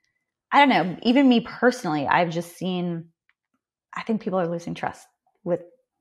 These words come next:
big food brands, and rightfully so.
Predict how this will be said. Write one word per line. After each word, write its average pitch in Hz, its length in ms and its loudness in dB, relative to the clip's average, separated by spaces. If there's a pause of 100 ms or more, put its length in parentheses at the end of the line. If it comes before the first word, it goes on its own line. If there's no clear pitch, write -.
(280)
big 165 280 -4 (420)
food 175 240 -4
brands, 160 560 -8
and 160 200 -8 (100)
rightfully 180 560 -2
so. 165 460 -6